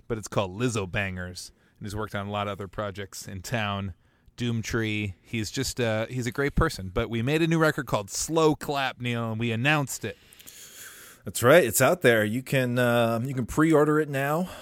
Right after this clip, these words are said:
Speaker 2: on our merch store website, and, uh, we got lots of really cool collectibles that are, um, you know, limited edition. A lot of them, you know, we're only gonna make a hundred of them,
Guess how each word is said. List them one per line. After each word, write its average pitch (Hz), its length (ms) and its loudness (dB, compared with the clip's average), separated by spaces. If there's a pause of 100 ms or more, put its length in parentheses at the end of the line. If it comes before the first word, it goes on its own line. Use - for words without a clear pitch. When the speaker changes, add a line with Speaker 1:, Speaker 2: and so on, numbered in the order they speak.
Speaker 2:
on 113 160 0
our 110 160 0
merch 117 300 -4
store 127 320 2
website, 143 840 -2
and, 107 480 0
uh, 104 320 4
we 107 80 0
got 110 100 2
lots 110 220 -2
of 101 100 -4
really 107 160 2
cool 107 420 2
collectibles 117 840 0
that 104 200 2
are, 101 460 2
um, 101 320 -2
you 123 80 -6
know, 101 160 0
limited 156 400 0
edition. 117 540 0
A - 60 -10
lot 85 200 -4
of 82 80 -8
them, 76 240 -8
you 87 160 -6
know, 90 160 -4
we're 92 180 -4
only 107 160 0
gonna 104 160 0
make 101 200 0
a 92 80 -2
hundred 104 360 0
of 92 160 -2
them, 98 300 0